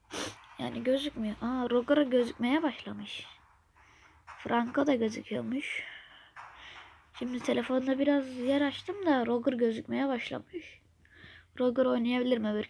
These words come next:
el? Şeytan sıfır üç.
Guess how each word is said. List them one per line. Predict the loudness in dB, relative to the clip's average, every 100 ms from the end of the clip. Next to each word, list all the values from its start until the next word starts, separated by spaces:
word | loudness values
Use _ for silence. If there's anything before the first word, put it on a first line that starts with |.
| -4
el? | -6 -6 -12 _ _ _ _ _ _ _ _ _ _ _ -20 -16 -16 -16 -14 -12 -14 -18 -20 _ _ -20
Şeytan | -12 -6 -4 -4 -2 -4
sıfır | -4 -8 -10
üç. | -12 -8 -4 -2